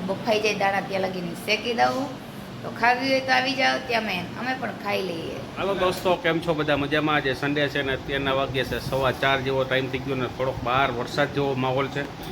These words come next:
Speaker 2: સિલ્કી લેવી છે મસ્તની લીલી માંડવી અને એને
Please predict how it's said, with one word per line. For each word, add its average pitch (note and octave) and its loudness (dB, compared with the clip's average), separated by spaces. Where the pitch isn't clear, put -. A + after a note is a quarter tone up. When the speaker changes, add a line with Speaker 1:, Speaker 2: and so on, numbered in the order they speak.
Speaker 2:
સિલ્કી D3+ 0
લેવી D3 4
છે C#3+ 2
મસ્તની C3+ 2
લીલી C3+ 4
માંડવી C#3+ 4
અને C3+ 4
એને C#3 4